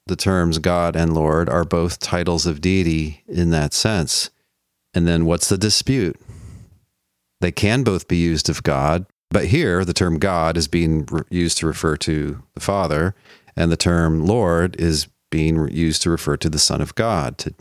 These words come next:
to the man Jesus. If titles of deity means a title that can only properly be used for something which is divine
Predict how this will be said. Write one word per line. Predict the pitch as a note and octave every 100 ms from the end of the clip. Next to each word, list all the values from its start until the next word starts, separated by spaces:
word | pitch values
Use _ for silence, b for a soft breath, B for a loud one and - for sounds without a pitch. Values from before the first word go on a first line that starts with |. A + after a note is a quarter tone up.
| - _ _
to | -
the | - -
man | C#2
Jesus. | D#2 G2+ F2+ D2 - - _ _ _ _ _ _ _ _ _ _ _ _ _ _ _ _ _ -
If | A2 G#2+ F#2 - - - _
titles | - A#2+ A#2+ A#2 G2+ G2
of | F2+ D#2
deity | G#2 G#2 F#2+ F#2
means | F2 F#2+ F#2 E2+
a | F2+
title | - - G2 G2+ F#2+ F2+
that | F#2 F2
can | F#2 F2
only | F2 G2 G#2+ G#2+ G#2
properly | - F#2+ F2+ F#2+ F#2
be | E2+ F#2 F#2 F2+ F2+ E2 -
used | F2 F#2+ F#2+ F2 -
for | - F2+ F2 F2 E2+
something | - F2 - F2
which | E2+ E2+ E2
is | D#2+ D2
divine | C#2+ E2 E2+ E2+ F#2+ A2 A#2 A#2